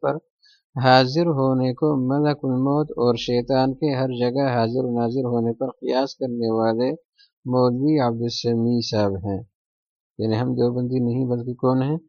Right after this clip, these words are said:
مولوی عبد السمیع صاحب ہیں، اور یہ شیطانی اور ابلیسی قیاس ان کے ذہن کی پیداوار ہے۔ اور ساتھ ہی وہ یہ بھی تسلیم کرتے ہیں کہ آن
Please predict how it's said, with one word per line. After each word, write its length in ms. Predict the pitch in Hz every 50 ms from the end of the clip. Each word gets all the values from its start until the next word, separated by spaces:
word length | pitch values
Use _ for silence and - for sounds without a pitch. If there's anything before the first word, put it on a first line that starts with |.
| _ _ _ _ _ _ _ _ _ _ _
مولوی 300 | 127 123 127 127 131 139
عبد 160 | 139 131 127
السمیع 380 | 127 120 - 135 127 131 143 151 151 -
صاحب 260 | 135 123 117 107 110
ہیں، 160 | 113 117 120 127 - _ _ _ _ _ _ _ _ -
اور 180 | 127 127 127
یہ 220 | 127 139 156 165 160
شیطانی 720 | - - 135 131 127 131 135 131 131 135 139 151 160 165
اور 240 | - - 131 135 127
ابلیسی 760 | - 123 123 123 131 127 135 135 139 135 - - 165 156 151
قیاس 500 | - - 135 127 131 131 131 135 135 -
ان 220 | - 135 123 127
کے 140 | 127 - 147 139 123 117
ذہن 320 | 117 117 117 123 120 120 113
کی 180 | 117 - 135
پیداوار 600 | 131 135 113 110 104 104 104 101 101 98 98 98 98
ہے۔ 180 | 92 82 98 95 - _ _ _ _ _ _ _ _ _ _ _ _ _ _ _ _ _ _ _ _ -
اور 200 | - 123 127 127
ساتھ 400 | 123 - - 151 151 165 180 175
ہی 180 | 170 165 175 170
وہ 240 | 156 147 143 139 143
یہ 160 | 160 165 165
بھی 160 | 170 190 185
تسلیم 440 | 180 160 139 - - 147 147 147 139
کرتے 340 | 143 135 127 131 131 123 120
ہیں 220 | 123 127 131 143 - - _ _ _ _ _ _ _
کہ 160 | 131 127 92
آن 160 | 135 143 151